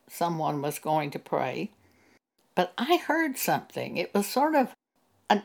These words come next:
undercurrent of sound, and I didn't know what it was. And then I realized these women were praying in tongues. And what they would do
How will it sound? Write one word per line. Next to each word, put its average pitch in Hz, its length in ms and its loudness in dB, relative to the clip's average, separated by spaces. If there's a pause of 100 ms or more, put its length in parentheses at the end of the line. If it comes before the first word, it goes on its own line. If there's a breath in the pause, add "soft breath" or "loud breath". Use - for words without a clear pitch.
undercurrent 196 1000 0
of 160 140 -6
sound, 165 560 -2
and 160 120 -2
I 190 160 0
didn't 311 200 2
know - 180 -2
what - 160 -2
it - 100 -8
was. - 640 -6 (1000)
And 139 180 -6
then 214 220 8
I 240 140 10
realized 160 1000 0 (960)
these 233 260 0
women 147 340 -2
were 156 100 -2
praying 196 400 2
in 247 120 6
tongues. - 720 -2 (1600)
And 190 160 4
what 233 180 6
they 214 120 4
would 170 180 2
do 214 500 6